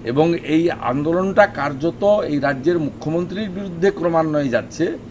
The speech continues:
আর মুখ্যমন্ত্রীর যে সবচেয়ে নির্ভরযোগ্য রেজিস্টার্ড গুন্ডা রাজ্য পুলিশ, কলকাতা পুলিশের বিরুদ্ধে যাচ্ছে, এটা ক্রমশই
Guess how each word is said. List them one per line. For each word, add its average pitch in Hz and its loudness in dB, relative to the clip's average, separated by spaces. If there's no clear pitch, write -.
আর 104 -6
মুখ্যমন্ত্রীর 170 -2
যে 196 -2
সবচেয়ে 180 -2
নির্ভরযোগ্য 165 2
রেজিস্টার্ড 170 6
গুন্ডা 151 2
রাজ্য 123 2
পুলিশ, 202 0
কলকাতা 170 2
পুলিশের 185 -2
বিরুদ্ধে 151 0
যাচ্ছে, 131 -2
এটা 190 4
ক্রমশই 202 4